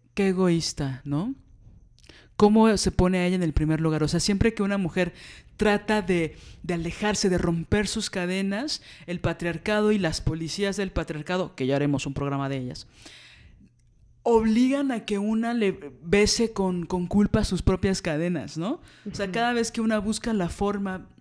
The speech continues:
Speaker 2: De liberarse.
Speaker 1: de liberarse, hay todo un sistema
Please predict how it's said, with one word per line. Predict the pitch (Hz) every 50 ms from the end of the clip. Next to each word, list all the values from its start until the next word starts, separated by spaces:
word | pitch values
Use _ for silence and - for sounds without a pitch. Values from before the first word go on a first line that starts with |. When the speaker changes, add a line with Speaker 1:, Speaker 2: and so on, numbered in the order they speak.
| _
Speaker 2:
De | - 208 202
liberarse. | 185 190 175 190 190 185 185 185 180 180 - -
Speaker 1:
de | 175 180 175
liberarse, | 175 180 165 170 170 175 180 196 196 - - - 202 214 277 311 - - - - - - - _ _ _ _ _ _ _ _ _ _ _ _ -
hay | - 202 202 208 214 220 214 220
todo | 214 - 226 220 214 220
un | 226 214
sistema | 208 - 185 - - - 202 202 202 202 202 220 277